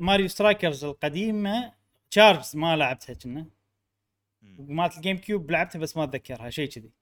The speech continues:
Speaker 1: يعني، ما، حتى ما أقدر أقارن فيهم. بس هذه وايد حلوة ك-، كلعب كرة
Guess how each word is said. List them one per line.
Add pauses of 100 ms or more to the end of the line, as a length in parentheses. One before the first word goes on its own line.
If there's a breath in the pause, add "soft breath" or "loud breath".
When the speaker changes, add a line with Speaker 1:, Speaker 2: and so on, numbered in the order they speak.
(760)
Speaker 1:
يعني،
ما،
حتى
ما
أقدر
أقارن
فيهم. (460)
بس
هذه
وايد
حلوة
ك-،
كلعب
كرة